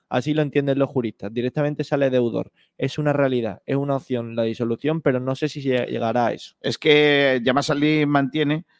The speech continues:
Speaker 2: que Altani le debe treinta millones de euros al Málaga.
Speaker 1: Claro.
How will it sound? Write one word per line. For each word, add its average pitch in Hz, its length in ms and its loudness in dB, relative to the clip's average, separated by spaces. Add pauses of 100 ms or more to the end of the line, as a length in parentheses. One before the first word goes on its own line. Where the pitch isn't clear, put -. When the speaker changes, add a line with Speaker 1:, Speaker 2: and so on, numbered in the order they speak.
(180)
Speaker 2:
que 131 220 2
Altani 127 360 0
le 139 60 2
debe 147 220 4
treinta 147 380 0
millones 139 260 2
de 127 60 4
euros 120 240 2
al 90 100 -2
Málaga. 87 340 -10
Speaker 1:
Claro. 104 240 -12